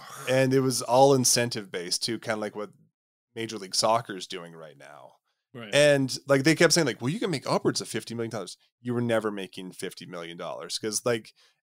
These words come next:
Speaker 1: as much as people wanna love the Pac-twelve, like, they're not gonna, like, go out their way to get, like, Apple T V for that.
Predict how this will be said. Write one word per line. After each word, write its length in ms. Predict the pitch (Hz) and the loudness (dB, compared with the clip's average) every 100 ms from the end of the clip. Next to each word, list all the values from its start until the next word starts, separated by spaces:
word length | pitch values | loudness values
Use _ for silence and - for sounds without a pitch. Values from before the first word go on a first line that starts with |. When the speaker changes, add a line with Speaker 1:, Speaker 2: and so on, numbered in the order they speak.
| _ | _
Speaker 1:
as 180 | 135 143 | -2 2
much 200 | 175 220 | 4 4
as 60 | 180 | 2
people 280 | 185 160 120 | 0 2 2
wanna 280 | 104 117 | 2 0
love 360 | 117 98 107 117 | -2 -2 -6 -8
the 60 | 101 | -16
Pac-twelve, 840 | - 95 95 - 90 92 104 110 | -12 -10 -10 -12 -8 -6 -6 -8
like, 160 | 104 | -8
they're 140 | - 127 | -2 2
not 200 | 139 127 | 4 4
gonna, 200 | 127 117 | 2 0
like, 280 | 107 101 - _ 127 _ | 0 -4 -12 _ _ _
go 140 | 120 | 4
out 180 | 110 110 | 4 4
their 100 | 110 | 0
way 120 | 104 | -2
to 80 | 104 | -6
get, 120 | 101 98 | -8 -12
like, 160 | 95 95 | -12 -10
Apple 300 | 98 101 95 | -10 -8 -10
T 240 | - 98 | -12 -14
V 280 | 87 92 90 | -18 -20 -18
for 180 | - - | -18 -18
that. 240 | - - | -20 -20